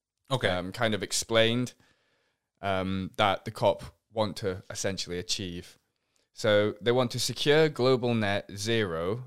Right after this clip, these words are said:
Speaker 2: by mid-century and keep this one point five degrees within reach.
Speaker 1: Okay,
Speaker 2: So
Speaker 1: so it'd be by
Speaker 2: obviously
Speaker 1: twenty fifty then?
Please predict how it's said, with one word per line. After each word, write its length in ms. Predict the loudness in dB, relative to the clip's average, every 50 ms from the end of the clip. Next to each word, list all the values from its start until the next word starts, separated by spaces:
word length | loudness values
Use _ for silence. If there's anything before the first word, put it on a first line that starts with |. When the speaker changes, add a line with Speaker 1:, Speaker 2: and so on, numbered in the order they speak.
| -14 -8 -4
Speaker 2:
by 120 | -4 -2
mid-century 960 | -2 0 0 0 0 0 -2 -2 -2 -2 -2 -4 -6 -6 -6 -8 -8 -8 -10 -10
and 100 | -10 -10 -8
keep 260 | -6 -6 -6 -6 -4
this 200 | -4 -4 -4 -4
one 260 | -2 0 0 0 0
point 280 | -2 -4 -6 -6 -6 -6
five 320 | -4 -2 -2 -2 -2 -4
degrees 480 | -8 -12 -8 -6 -4 -4 -4 -6 -8 -8
within 400 | -8 -4 -4 -2 -4 -4 -6 -6
reach. 500 | -4 -6 -6 -6 -6 -6 -6 -6 -8 _ _ _ _ _ _ -20 -20 -20 -10 -6
Speaker 1:
Okay, 180 | -4 0 2 4 6
Speaker 2:
So 60 | 6
Speaker 1:
so 80 | 6 4
it'd 120 | 2 0
be 60 | -2
by 60 | 2 2
Speaker 2:
obviously 180 | 2 2 2
Speaker 1:
twenty 160 | 0 -2 -4
fifty 420 | -4 -4 -4 -4 -4 -4 -10 -10 -10
then? 240 | -10 -12 -14 -16